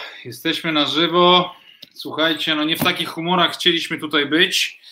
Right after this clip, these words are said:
E, na pewno marzyliśmy o tym, żeby dzisiaj rozmawiać o, o półfinale Igrzysk Olimpijskich i,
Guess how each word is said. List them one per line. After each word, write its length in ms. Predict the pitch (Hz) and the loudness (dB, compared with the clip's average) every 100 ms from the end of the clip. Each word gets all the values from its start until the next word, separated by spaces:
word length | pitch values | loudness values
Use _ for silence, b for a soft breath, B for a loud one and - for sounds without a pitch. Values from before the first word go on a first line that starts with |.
| B B B B B - | B B B B B -18
E, 720 | 120 117 127 131 131 131 135 | -14 -12 -10 -8 -4 -2 0
na 120 | 135 | -2
pewno 340 | 135 151 147 143 | 0 -2 0 0
marzyliśmy 580 | 143 139 147 156 151 143 | 2 2 2 0 0 -2
o 60 | |
tym, 160 | 151 135 | -2 -4
żeby 240 | 143 135 | -4 -6
dzisiaj 280 | 139 - 139 | -4 0 2
rozmawiać 560 | 135 139 143 143 - 151 | 0 0 2 2 0 0
o, 460 | 131 131 131 113 - | 2 2 2 -2 -16
o 120 | - | -10
półfinale 540 | 151 139 151 156 160 151 | -6 -4 2 4 4 2
Igrzysk 340 | 139 151 - | 0 -6 -4
Olimpijskich 760 | 151 139 165 180 - 156 147 | -4 -4 -4 -4 -4 -10 -4
i, 260 | 147 139 | -2 -2